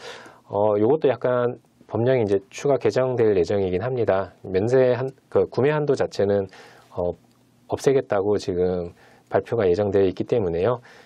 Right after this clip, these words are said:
어, 현재상으로는 이제 규정은 미화 오천 달러가 맞고요. 육천 달러는 틀린 표현이고 요것도 나중에 이제 개정될,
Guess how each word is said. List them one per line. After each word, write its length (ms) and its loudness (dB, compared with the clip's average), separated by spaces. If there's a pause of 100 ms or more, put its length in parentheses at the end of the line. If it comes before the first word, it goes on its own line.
(300)
어, 260 -8
현재상으로는 960 2
이제 120 0
규정은 360 0
미화 200 2
오천 340 0
달러가 320 -2
맞고요. 360 -4
육천 280 -2
달러는 340 -2
틀린 240 0
표현이고 640 -2
요것도 400 0
나중에 360 -4
이제 180 -8
개정될, 720 -2